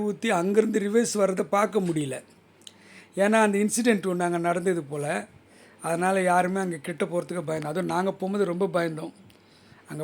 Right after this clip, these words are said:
போறதுக்கு. அதனால பார்க்க முடியல. ரொம்ப ஆசை ஆசையா போனோம், ஆனா அதை பார்க்க முடியல. நம்ம கூட வந்தவங்கெல்லாம் போயிட்டு அந்த ஃபால்ஸு, அந்த அருவி ஆரம்பிச்சு வருது பாருங்க, அந்த இடத்துலயே அந்த அருவி மேலேயே உக்காந்துக்கிட்டு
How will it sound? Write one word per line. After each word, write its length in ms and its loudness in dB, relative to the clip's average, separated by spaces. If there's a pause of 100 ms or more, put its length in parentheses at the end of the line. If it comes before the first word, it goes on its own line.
போறதுக்கு. 460 -4 (1400)
அதனால 220 0 (140)
பார்க்க 280 2
முடியல. 280 -4
ரொம்ப 140 -2 (100)
ஆசை 220 0
ஆசையா 220 0 (120)
போனோம், 380 -2 (840)
ஆனா 120 -4 (100)
அதை 100 -2 (120)
பார்க்க 300 -2
முடியல. 260 -4 (1120)
நம்ம 200 0 (100)
கூட 120 6 (100)
வந்தவங்கெல்லாம் 480 0
போயிட்டு 240 0
அந்த 180 0
ஃபால்ஸு, 460 0 (480)
அந்த 120 -6 (100)
அருவி 280 0 (560)
ஆரம்பிச்சு 540 0 (100)
வருது 320 -2
பாருங்க, 240 -4 (100)
அந்த 200 -2
இடத்துலயே 360 0 (420)
அந்த 100 -4 (100)
அருவி 200 4 (100)
மேலேயே 280 4
உக்காந்துக்கிட்டு 560 0